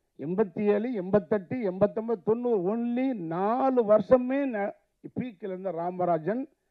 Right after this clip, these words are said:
இன்னைக்கு வரைக்கும் மக்கள் மனசுல நினைச்சிருக்காங்கன்னா, அதுக்கு அருமைக்குரிய அண்ணன் இசைஞானி அவருடைய அமைத்த பாட்டு ஒன்று தான் இன்று மக்கள் மத்தியில் ஓடிக்கொண்டிருக்கிறது. என்னை ஞாபகப்படுத்திக்கிட்டு இருக்கு. கிராமத்து மக்களையும், சாதாரண ஏழை எளிய மக்களையும், சராசரி மக்களையும்,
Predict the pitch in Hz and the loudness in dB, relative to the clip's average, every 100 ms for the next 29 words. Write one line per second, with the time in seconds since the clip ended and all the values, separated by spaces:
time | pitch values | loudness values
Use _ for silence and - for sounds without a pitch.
0 | _ _ _ _ 156 208 240 254 185 226 | _ _ _ _ -2 0 0 -2 -2 4
1 | 220 233 247 - 285 294 - 262 190 180 | 10 10 10 6 4 4 0 -8 -8 -6
2 | - 233 233 - 170 196 165 208 190 165 | 0 0 0 -4 -2 -2 -2 -2 -4 -6
3 | 165 175 170 170 175 180 220 180 _ _ | -10 -10 -6 -4 -4 -4 -6 -8 _ _
4 | _ 170 175 175 185 190 185 240 220 196 | _ -6 -2 0 0 0 -2 0 0 0
5 | 202 180 180 262 269 254 254 240 220 208 | 0 2 6 6 6 0 2 4 4 8
6 | 185 220 208 190 165 196 233 285 - 262 | 8 8 4 2 8 12 12 12 10 8
7 | 226 226 214 226 247 208 190 185 208 196 | 10 10 8 6 4 -2 -2 -2 -4 -4
8 | 170 165 170 220 170 185 143 135 131 123 | 0 4 8 8 6 0 -2 -8 -12 -16
9 | _ _ _ _ _ - 185 180 196 285 | _ _ _ _ _ -6 0 2 4 8
10 | 311 294 240 214 220 180 160 - _ _ | 12 12 12 4 -2 -4 -6 -10 _ _
11 | _ _ _ _ _ _ _ _ _ _ | _ _ _ _ _ _ _ _ _ _
12 | _ - 190 240 254 220 160 214 196 160 | _ -6 0 2 0 -2 2 8 8 6
13 | 123 190 - 226 208 185 143 110 175 196 | 0 -4 2 2 4 0 -4 -8 -2 2
14 | 214 220 180 220 262 247 208 202 185 190 | 6 6 10 10 10 8 6 6 2 0
15 | 208 214 202 170 185 240 247 220 196 190 | 0 0 0 0 2 2 6 6 6 2
16 | 190 208 196 165 120 | 0 -6 -4 -8 -10